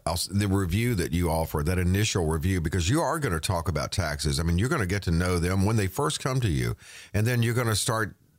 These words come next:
talking about strategies that can help build in income in your retirement, good protective strategies, good tax strategies, maximizing Social Security with those strategies. Here's that chance to schedule with Christina. Limited, of course, based on her schedule on this show every week,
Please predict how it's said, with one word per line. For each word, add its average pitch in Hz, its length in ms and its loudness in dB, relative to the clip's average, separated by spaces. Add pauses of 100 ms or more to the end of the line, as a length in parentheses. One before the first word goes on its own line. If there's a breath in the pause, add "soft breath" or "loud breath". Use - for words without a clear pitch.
(200)
talking 123 480 0
about 76 280 -2
strategies 92 760 0
that 80 180 -2
can - 100 -4
help 87 300 -2
build 95 240 2
in 87 260 0
income 123 640 0
in 80 80 2
your 78 120 2
retirement, 76 580 0 (360 loud breath)
good 98 200 -2
protective 110 520 -2
strategies, 85 600 0
good 95 260 -2
tax 101 380 -2
strategies, 78 600 0 (320 loud breath)
maximizing 107 920 0
Social 90 440 0
Security 98 640 0
with 73 220 0
those 139 260 0
strategies. 78 640 -2 (260 loud breath)
Here's 143 280 0
that 123 180 -2
chance 127 380 0
to 101 80 0
schedule 120 460 0
with 95 180 0
Christina. 127 500 0
Limited, 143 500 0
of 98 100 -4
course, 135 360 0
based 113 400 -2
on 101 100 2
her 95 100 2
schedule 117 460 0
on 85 120 2
this 90 120 2
show 113 240 0
every 107 240 0
week, 127 300 0